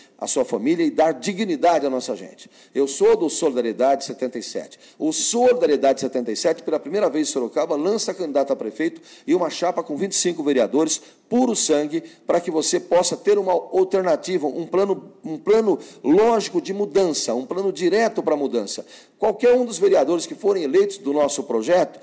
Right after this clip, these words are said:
será renovação. Por isso que eu peço votos para a legenda do setenta e sete. O Carlos Pepper conta com você, conta com o seu apoio,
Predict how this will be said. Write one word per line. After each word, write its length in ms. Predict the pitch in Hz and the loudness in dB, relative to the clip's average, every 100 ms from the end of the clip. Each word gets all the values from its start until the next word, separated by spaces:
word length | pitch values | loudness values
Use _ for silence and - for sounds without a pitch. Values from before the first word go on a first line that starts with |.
| - | -20
será 480 | - - 415 294 214 | -8 -4 -2 0 0
renovação. 760 | 185 185 202 190 180 196 175 113 - - | 0 0 0 0 0 2 0 -2 -10 -8
Por 120 | 214 | -4
isso 160 | 226 - | -2 -2
que 60 | 202 | -2
eu 60 | |
peço 320 | - 185 165 | 0 0 -2
votos 260 | 143 202 196 | -2 -2 0
para 140 | - | 0
a 20 | 175 | 2
legenda 420 | 160 139 202 165 | 2 0 -2 -2
do 120 | 143 | -2
setenta 400 | 151 143 147 139 | -2 -2 -2 -2
e 40 | |
sete. 400 | 123 117 92 - - - - | -4 -4 -6 -8 -20 -20 -8
O 100 | 156 | -6
Carlos 360 | - 196 175 - | 0 0 0 -2
Pepper 420 | 151 147 - 147 - _ | 0 0 0 -4 -8 _
conta 400 | - 220 233 202 | 2 4 4 0
com 160 | 160 147 | -4 -6
você, 460 | 117 - 117 113 113 - _ | -6 -6 -4 -4 -8 -18 _
conta 400 | - 214 233 226 | 2 4 4 2
com 100 | 165 | -2
o 60 | 156 | -2
seu 160 | - | 0
apoio, 420 | 123 - 139 139 | 0 2 2 2